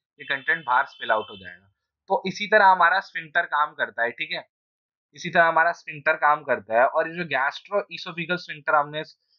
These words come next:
अ, इसमें पढ़ा, वो exactly यहाँ पे present होता है, जो हमारा esophagus से जो भी food particles आ रहे हैं उसको stomach में आने में अलाउ करता है। अगर ये tight होगा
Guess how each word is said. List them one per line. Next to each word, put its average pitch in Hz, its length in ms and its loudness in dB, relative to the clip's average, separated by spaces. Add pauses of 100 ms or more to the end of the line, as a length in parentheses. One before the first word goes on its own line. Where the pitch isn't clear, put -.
(200)
अ, 120 120 4
इसमें 147 320 -4
पढ़ा, 127 300 2
वो 156 220 -4 (340)
exactly 143 640 -2
यहाँ 135 260 2
पे 147 160 -14
present 131 440 -8
होता 98 260 -8
है, 113 140 -8 (480)
जो 165 600 2 (420)
हमारा 139 420 6 (920)
esophagus 165 460 2
से 175 160 -8
जो 156 160 2
भी 175 120 0
food 165 260 -8
particles 156 500 -2
आ 127 120 4
रहे 110 160 -12
हैं 151 120 -8 (240)
उसको 175 180 -12
stomach 156 480 0
में 165 100 -4
आने 120 200 0
में 143 120 -2
अलाउ 120 240 4
करता - 340 -18
है। - 100 -20 (500)
अगर 135 240 0
ये 180 100 -2
tight 151 380 -2
होगा 117 300 2